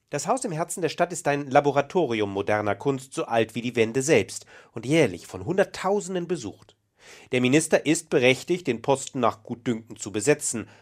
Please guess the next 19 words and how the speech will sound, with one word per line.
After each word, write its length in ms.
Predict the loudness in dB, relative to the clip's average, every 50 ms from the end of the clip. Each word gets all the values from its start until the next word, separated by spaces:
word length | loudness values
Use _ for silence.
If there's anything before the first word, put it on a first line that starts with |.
| _ _
auch 240 | -2 -2 -2 -2 -4 _
ohne 260 | -6 -4 -4 -2 2
Ausschreibung, 600 | 2 2 2 2 4 8 8 8 8 8 4 2
auch 160 | 2 0 0 2
wenn 100 | 4 4
das 140 | 4 2
anderswo 400 | 2 2 2 2 2 2 -2 -2
zum 200 | -2 -2 -8 -10
guten 360 | -10 -10 -12 -12 -14 -18 -20 _
Ton 280 | -6 -6 -6 -6 -6
gehören 440 | -8 -10 -10 -8 -12 -10 -10 -10 -10
mag. 280 | -12 -14 -16 _ -20 _ _ _ _ _ -20 -20 -20 -20 -20 -20 _
Formal 480 | 4 6 8 10 8 10 8 6 6
gibt 260 | 2 -6 -10 -4 -4 -4
es 160 | -4 -4 -6
nichts 260 | -8 -8 -8 -6 2
auszusetzen 680 | 2 2 2 2 -4 -6 -2 -2 -2 -2 -2 -8 -8 -8
am 180 | -8 -6 0
Mann, 260 | 4 4 4 4 0